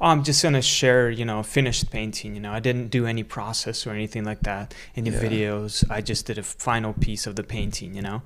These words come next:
Speaker 2: Mm-hmm.
Speaker 1: and I just posted it. And I'd get more, like, we,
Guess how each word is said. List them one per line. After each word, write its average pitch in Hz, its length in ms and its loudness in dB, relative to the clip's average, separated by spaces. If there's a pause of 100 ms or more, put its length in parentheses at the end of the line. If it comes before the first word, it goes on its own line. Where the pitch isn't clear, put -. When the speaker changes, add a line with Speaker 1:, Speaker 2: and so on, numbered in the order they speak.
Speaker 2:
Mm-hmm. 123 220 0 (220)
Speaker 1:
and 110 440 -2
I 120 120 0
just 117 220 -2
posted 117 440 -2
it. 104 100 -6
And 113 120 -2
I'd 117 180 2
get 131 160 6
more, 151 260 6
like, 143 320 4
we, 143 280 4